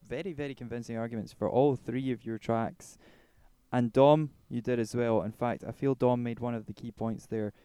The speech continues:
And Scott just hit me s-, with some hard and fast numbers which were essential to all of this. But my decision is based on something which I feel is the most important in all of this. And that is what Dom said.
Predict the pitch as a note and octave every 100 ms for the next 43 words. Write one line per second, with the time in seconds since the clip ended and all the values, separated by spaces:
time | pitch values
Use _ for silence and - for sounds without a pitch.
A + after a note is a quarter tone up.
0 | _ A2 G2+ - C3+ B2 - A#2 - -
1 | A2+ A#2 A2+ - A#2+ G#2+ - A2+ G#2 -
2 | _ _ C3+ C3+ B2+ A#2 G#2 B2 A#2 -
3 | A#2 A2+ A2+ G#2 - G2+ - A2+ G2+ -
4 | _ _ A2 - A#2+ B2 A2+ A#2 G#2 -
5 | - - - A2+ G#2+ G#2 G#2+ - - G#2+
6 | G#2+ A2+ - D3 C#3+ B2+ - B2 A#2+ A#2
7 | - - A2+ A2+ A2+ A2 - G#2+ - A2+
8 | G#2 A2+ B2 D3 B2+ A2 B2 F2 G#2+ -
9 | _ _ _ _ _ G#2+ G#2+ G#2+ G#2 G2+
10 | G#2+ - - _ _ _ _ _ _ _
11 | A2 A2+ F#2+ A2 A2 - A2+ A2 - G2+
12 | G2